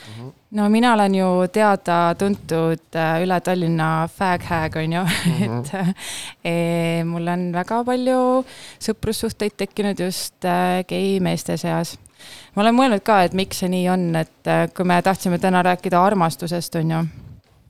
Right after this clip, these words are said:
Speaker 2: Et, äh, juhtus ka minul selline, äh, valus lahkuminek ja kus ma sain aru, et, äh,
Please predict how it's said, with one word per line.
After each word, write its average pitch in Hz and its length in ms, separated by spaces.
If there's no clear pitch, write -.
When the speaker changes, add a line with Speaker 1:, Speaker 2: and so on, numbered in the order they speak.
Speaker 2:
Et, - 480
äh, 175 580
juhtus 254 340
ka - 80
minul 247 300
selline, 185 400
äh, 175 800
valus 208 300
lahkuminek 180 720
ja 175 480
kus - 180
ma 202 60
sain 190 220
aru, 185 280
et, - 380
äh, 170 420